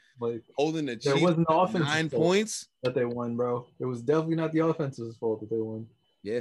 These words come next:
Speaker 1: That, the whole thing, not
Speaker 2: Yeah.
Speaker 1: just Super Bowl. I'm talking about throughout the whole playoffs.
Speaker 2: Right.
Speaker 1: But hey, man, I mean, um, don't bet if you've been, um, quarantined for a week because I was so unplugged. I didn't realize about all the line stuff.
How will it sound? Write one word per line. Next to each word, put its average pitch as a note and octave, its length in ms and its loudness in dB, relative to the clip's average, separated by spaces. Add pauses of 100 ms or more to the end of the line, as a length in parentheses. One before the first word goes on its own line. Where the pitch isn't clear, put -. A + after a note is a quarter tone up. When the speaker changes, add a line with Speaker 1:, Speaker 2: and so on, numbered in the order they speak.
Speaker 1:
That, C3 140 -6 (240)
the B2+ 200 0
whole B2+ 220 2
thing, G#2 280 -10 (600)
not C3+ 140 -4
Speaker 2:
Yeah. B2+ 60 -2
Speaker 1:
just B2+ 180 -8
Super A2+ 200 -16
Bowl. G2+ 120 -4
I'm A2 80 -6
talking A2+ 160 0
about A2 240 -2
throughout A2+ 220 -2
the A2+ 80 -4
whole A2+ 180 -4
playoffs. G#2 520 -6 (280)
Speaker 2:
Right. F2+ 220 -6 (560)
Speaker 1:
But A#2 240 -10
hey, B2+ 100 -6
man, A#2 280 -6
I A2 60 -8
mean, A#2+ 360 -8 (1080)
um, A#2+ 480 -4 (360)
don't C#3+ 320 0 (580)
bet B2+ 440 -2 (220)
if A2 240 -6
you've A#2 220 -8
been, A2 300 -4 (260)
um, G#2 360 -6 (160)
quarantined C3 540 -4
for C#3+ 120 0
a C3+ 40 0
week D#3+ 240 2 (100)
because A#2 260 -2
I A2+ 60 4
was A2 200 0
so A#2 320 0
unplugged. A2+ 520 -2 (480)
I - 80 -6
didn't A#2+ 160 -2
realize A#2+ 380 2
about A#2 120 0
all A2+ 200 2
the A2+ 80 2
line A2+ 320 0
stuff. E3 300 0